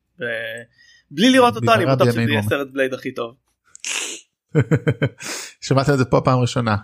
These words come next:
Speaker 1: כן.
Speaker 2: אמ, טוב, הסרט הבא הוא סרט שאני אפ-, לא יודע אם הוא טוב או לא, אבל הוא מאוד מעניין, זאת אומרת, קשה לי, אני חושב
Speaker 1: הוא
Speaker 2: שהוא לא עומד
Speaker 1: באמת
Speaker 2: במבחן
Speaker 1: סרט
Speaker 2: הזמן,
Speaker 1: קאלט.
Speaker 2: אבל,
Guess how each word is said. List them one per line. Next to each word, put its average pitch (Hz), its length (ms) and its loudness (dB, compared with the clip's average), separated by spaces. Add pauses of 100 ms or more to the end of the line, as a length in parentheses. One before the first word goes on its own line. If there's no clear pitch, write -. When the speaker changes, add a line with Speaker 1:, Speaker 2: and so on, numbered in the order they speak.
Speaker 1:
כן. 139 60 -20 (640)
Speaker 2:
אמ, 127 880 2 (100)
טוב, 135 180 4
הסרט 190 220 -2
הבא 214 80 0
הוא 196 80 0
סרט 190 240 -2
שאני 143 480 0
אפ-, - 220 -8
לא - 100 0
יודע 185 160 0
אם 175 40 -2
הוא 151 160 -2
טוב 151 160 2
או 147 60 0
לא, 143 100 4
אבל 139 80 0
הוא 123 80 2
מאוד 127 160 2
מעניין, 117 340 2
זאת - 80 -6
אומרת, - 200 -6
קשה - 300 -4
לי, 131 60 2
אני 127 120 -2
חושב 135 120 -2
Speaker 1:
הוא 120 40 -4
Speaker 2:
שהוא - 100 2
לא 131 40 6
עומד 127 120 4
Speaker 1:
באמת 180 80 2
Speaker 2:
במבחן 127 160 0
Speaker 1:
סרט 131 80 2
Speaker 2:
הזמן, 110 220 -2
Speaker 1:
קאלט. 123 120 0
Speaker 2:
אבל, 110 340 0